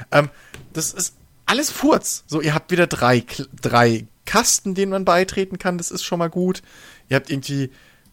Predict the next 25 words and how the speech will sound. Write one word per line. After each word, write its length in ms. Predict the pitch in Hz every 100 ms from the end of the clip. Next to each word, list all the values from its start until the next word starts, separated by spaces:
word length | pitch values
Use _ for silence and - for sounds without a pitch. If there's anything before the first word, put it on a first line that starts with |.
| _
so, 340 | 120 127 123 -
ich 160 | 131 120
hoffe, 260 | 196 208
dass 180 | 160 135
halt 120 | 127 117
das 80 |
Kampfsystem 560 | - 202 269 208 - 208
einigermaßen 480 | 190 180 175 180 180
wieder 120 | 175
Spaß 380 | - 151 170 -
macht 220 | 170 -
und 140 | 139
wieder 160 | 135 135
so 140 | 123
ein 80 | 120 -
bisschen 320 | 127 - 123 -
mehr 220 | 131 135
in 200 | 123 107
skillbasierte 720 | - - 180 190 160 165 160
Kampfsystem 720 | - 147 147 - - 147 135
geht, 280 | 131 135 131 - - - - - -
wie 80 |
bei 160 | 123 123
Gothic 320 | 117 - 101
zwei. 400 | - 175 208 220